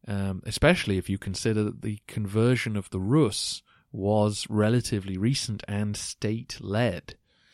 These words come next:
You know, Vladimir was baptized in, in nine eighty-eight, and so we can't expect the average Rus sailor to have grasped the doctrines of Chalcedon fully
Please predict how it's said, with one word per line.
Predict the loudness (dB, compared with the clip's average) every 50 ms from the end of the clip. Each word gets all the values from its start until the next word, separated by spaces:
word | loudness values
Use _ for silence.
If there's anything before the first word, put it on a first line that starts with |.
| _ -20 -20 -20 -20 -20 -20 _ _
You | -10 -10
know, | -6
Vladimir | -2 0 0 2 2 2 2 2 2 0
was | 0 -2
baptized | -2 -4 -4 -4 -6 -4 -4 -2 -2 -2 -4 -4 -6
in, | -6 -6 -8 -8
in | -10 -10 -10 -8
nine | -8 -6 -6 -6 -6
eighty-eight, | -6 -8 -8 -10 -10 -10 -6 -4 -4 -4 -4 -6 -10 -14 -14 _ _ _ _ _ _ _ _ _ _
and | -10 -10 -8 -4
so | -2 -2
we | -2 -2
can't | -2 -2 -2 -2
expect | -2 -6 -6 -4 -4 -6 -4 -6
the | -8 -8 -8 _
average | -2 0 2 2 2 0 0 0 0 0 -2 -6 -4
Rus | -2 0 0 0 0 -2 -6 -6 -6
sailor | -6 -2 0 0 2 2 0 -2 -4 -6 -10 -12 -12 -8
to | -6 -4 -4
have | -4 -4 -6 -8 -12 -20 _ _ _ _ _ _ _
grasped | -4 -2 0 0 0 0 -2 -4 -8 -8 -10 -14 -14 -8 -6
the | -2
doctrines | 0 0 -2 -2 -4 -4 -4 -4 -2 -4
of | -6 -6
Chalcedon | -2 -2 -2 -2 -2 -4 -4 -2 -2 -2 -4 -4
fully | -8 -2 0 0 0 0 -4 -8